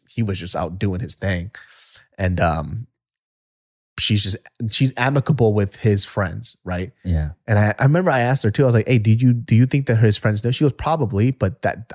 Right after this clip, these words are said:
Speaker 1: I'm not married to them.
Speaker 2: Yeah.
Speaker 1: So she, they're
Speaker 2: Mm.
Speaker 1: gonna look after, he, they're gonna look after their boy. They have no reason to come and tell me, even though we've shared drinks or whatever. It's, why would
Speaker 2: Right.
Speaker 1: they step in and break up a family?"
Speaker 2: Right.
Speaker 1: You know, if I
Speaker 2: Right.
Speaker 1: didn't know, I probably would have been happy not knowing, and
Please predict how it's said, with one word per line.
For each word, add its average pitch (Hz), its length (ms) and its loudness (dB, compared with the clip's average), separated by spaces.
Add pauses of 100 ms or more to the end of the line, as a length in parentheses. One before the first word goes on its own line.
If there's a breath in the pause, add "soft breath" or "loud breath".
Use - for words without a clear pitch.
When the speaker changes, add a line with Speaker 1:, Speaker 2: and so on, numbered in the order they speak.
Speaker 1:
I'm 117 180 0
not 101 200 0
married 101 280 0
to - 60 -12
them. 101 280 -14 (100)
Speaker 2:
Yeah. 80 240 0
Speaker 1:
So 87 260 0 (320)
she, 90 160 0
they're 117 140 6
Speaker 2:
Mm. 117 40 6
Speaker 1:
gonna 117 120 6
look 113 260 4
after, 104 300 -2
he, 131 160 -2 (140)
they're 135 120 2
gonna 143 140 2
look 120 180 0
after 107 260 0
their 98 140 0
boy. 95 380 -2 (340 soft breath)
They 113 160 4
have 113 140 4
no 113 100 6
reason 117 360 2
to 101 60 -4
come 107 160 2
and 98 100 -2
tell 101 180 0
me, 95 120 -2
even 110 280 4
though 107 100 4
we've 104 200 2
shared 104 280 0
drinks 107 280 -2
or 104 60 -2
whatever. 98 520 0 (440 soft breath)
It's, - 360 -8 (380)
why 117 180 2
would 123 100 4
Speaker 2:
Right. 117 80 4
Speaker 1:
they 113 100 2
step 110 400 -2
in 104 180 2
and 95 220 -4
break 104 260 0
up 98 120 -2
a 98 60 -6
family?" 95 560 -2 (200)
Speaker 2:
Right. 80 400 2
Speaker 1:
You 117 120 2
know, 101 320 -2 (100)
if 104 140 -6
I 107 60 4
Speaker 2:
Right. 110 40 6
Speaker 1:
didn't 117 240 2
know, 113 140 2
I 107 80 0
probably 107 360 -2
would 107 140 0
have 101 80 0
been 98 120 -6
happy 104 260 -2
not 101 180 -4
knowing, 101 320 -2
and 90 160 -6